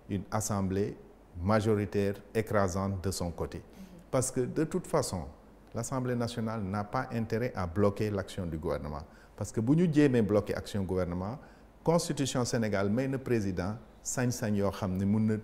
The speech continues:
Speaker 1: diriger sans l'Assemblée nationale.
Speaker 2: Ah, justement,
Speaker 1: Donc,
Speaker 2: foofu bëggoon naa
Speaker 1: waaw.
Speaker 2: interpeller par rapport à la Constitution du Sénégal. Ndax, euh, jàpp nga ni war na tout le temps, euh, di interférer wu su fekkee ni, euh, Assemblée, euh, nationale, maanaam mayul, euh, njiitu réew mi mu doxal ko nu mu waree.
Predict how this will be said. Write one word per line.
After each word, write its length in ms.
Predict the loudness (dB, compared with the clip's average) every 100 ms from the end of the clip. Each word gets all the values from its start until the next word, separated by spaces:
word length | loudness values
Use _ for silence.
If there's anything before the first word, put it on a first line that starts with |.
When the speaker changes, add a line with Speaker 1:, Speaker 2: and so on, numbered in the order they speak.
| -4
Speaker 1:
diriger 400 | 0 0 0 -2
sans 180 | -4 -2
l'Assemblée 440 | -2 -4 -6 -6 -6
nationale. 440 | -8 -8 -10 -10
Speaker 2:
Ah, 60 | -14 -16
justement, 420 | -18 -14 -12 -8 -2
Speaker 1:
Donc, 200 | 0 -2
Speaker 2:
foofu 140 | -8
bëggoon 160 | -12 -12
naa 200 | -8 -4
Speaker 1:
waaw. 120 | -4
Speaker 2:
interpeller 520 | -6 -14 -14 -14 -12 -16 -16
par 100 | -18
rapport 200 | -16 -16
à 40 |
la 80 | -16 -16
Constitution 480 | -20 -20 -20 -20 -20 -20 -12
du 60 |
Sénégal. 440 | -8 -8 -6 -6 -6 -10 -16 -16 -8
Ndax, 320 | -2 0 0 2
euh, 380 | 4 4 4 0
jàpp 240 | 0 0 2
nga 160 | 0
ni 120 | 2 2
war 240 | 4 4
na 140 | 2
tout 180 | 0 -2
le 60 | 0
temps, 340 | 2 2 -2 -6 -2
euh, 240 | 0 2 0
di 280 | -2 -2 0
interférer 540 | 0 0 0 0 0 0
wu 100 | -2
su 140 | -4 -6
fekkee 420 | 0 -2 0 -2
ni, 140 | -2 -6 -12 -16 -4 0
euh, 120 | 2
Assemblée, 560 | 2 2 2 2 2 2 2
euh, 180 | 0 0
nationale, 500 | -2 -2 -2 -2 -4 -8 -16 -16 -8 -2
maanaam 360 | 2 2 4
mayul, 300 | 6 6 6 4
euh, 160 | 2
njiitu 340 | 2 0 -2 0
réew 180 | -2 -2
mi 120 | -2
mu 100 | -2
doxal 320 | -2 -4 -4
ko 120 | -4
nu 80 | -6
mu 140 | -6 -8
waree. 220 | -10